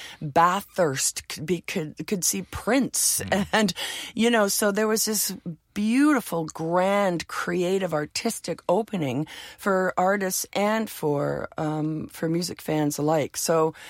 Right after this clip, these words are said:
Speaker 1: I mean, we love being at that station on, on Queen Street. And, and, you know, the artists were our friends. They came in all the time.
Speaker 2: Right.
Speaker 1: And, uh, we got to know them, and we grew together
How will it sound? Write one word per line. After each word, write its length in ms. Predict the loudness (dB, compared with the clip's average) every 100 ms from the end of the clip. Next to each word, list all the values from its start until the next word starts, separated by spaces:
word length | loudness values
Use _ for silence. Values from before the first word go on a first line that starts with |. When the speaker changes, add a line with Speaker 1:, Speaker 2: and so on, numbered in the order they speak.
| -20 -20 _ -2
Speaker 1:
I 40 |
mean, 180 | 0 2
we 100 | 2
love 400 | 2 2 2 -2
being 280 | 0 2 0
at 100 | -2
that 340 | -4 -4 -6
station 560 | -8 -4 -4 -4 -6 -4
on, 260 | -2 -4 -6
on 240 | -8 -6 -8
Queen 320 | -6 -6 -4
Street. 380 | -6 -4 -4 -4
And, 220 | -4 -6 -12 -20 -20 -6
and, 120 | -2
you 80 | 0
know, 100 | 0
the 160 | 0 0
artists 260 | 0 0
were 80 | -2
our 100 | -2
friends. 480 | -2 0 2 0 0
They 100 | -2
came 300 | -2 -2 0
in 380 | 0 0 0 0 6
all 400 | 6 8 6 2
the 140 | -2
time. 540 | -4 -2 -2 -2 -2 0
Speaker 2:
Right. 200 | 2 2 0 -8
Speaker 1:
And, 520 | 0 4 4 2 0
uh, 320 | 4 6 4 4
we 160 | 0
got 220 | 2 2 2
to 100 | 0
know 160 | 2
them, 200 | 2 2
and 120 | 0 0
we 100 | -2
grew 280 | -2 0
together 560 | 0 0 0 0 -2 -4